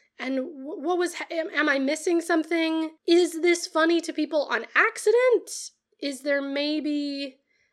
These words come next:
a cultural or translation issue? Yeah, or is, or is there this other layer of maybe something that people are missing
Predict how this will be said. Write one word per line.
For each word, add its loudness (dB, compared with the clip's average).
a -10
cultural 0
or 0
translation -2
issue? 0
Yeah, 0
or 6
is, 2
or 0
is -4
there 0
this -4
other 0
layer 2
of -4
maybe -4
something -6
that -8
people -4
are -4
missing -8